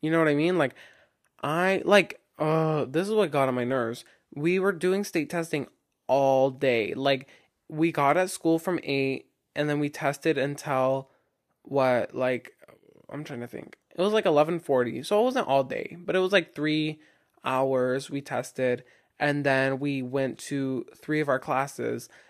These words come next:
And those classes weren't supposed to assign work, but they did. Some of them.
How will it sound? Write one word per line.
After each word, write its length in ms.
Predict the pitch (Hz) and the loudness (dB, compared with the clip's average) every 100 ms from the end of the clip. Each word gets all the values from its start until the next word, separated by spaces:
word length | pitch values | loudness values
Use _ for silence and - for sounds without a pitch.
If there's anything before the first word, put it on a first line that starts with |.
| _ | _
And 320 | - 170 165 160 | 0 2 4 4
those 200 | 202 - | 2 2
classes 400 | 262 247 220 175 | 0 0 -2 -2
weren't 220 | 165 170 | -2 -2
supposed 320 | 170 170 165 | -4 -4 -2
to 100 | 160 | -2
assign 380 | 143 151 139 135 | 0 -2 -2 0
work, 540 | 165 143 123 - - _ _ _ _ _ - | 2 4 2 -4 -18 _ _ _ _ _ -10
but 180 | 151 147 | -4 -2
they 120 | 143 | -2
did. 580 | 131 170 147 120 120 139 _ _ _ _ _ - | 2 6 6 4 0 -6 _ _ _ _ _ -18
Some 220 | 170 156 | -6 -4
of 80 | 123 | -4
them. 160 | 113 110 | -8 -12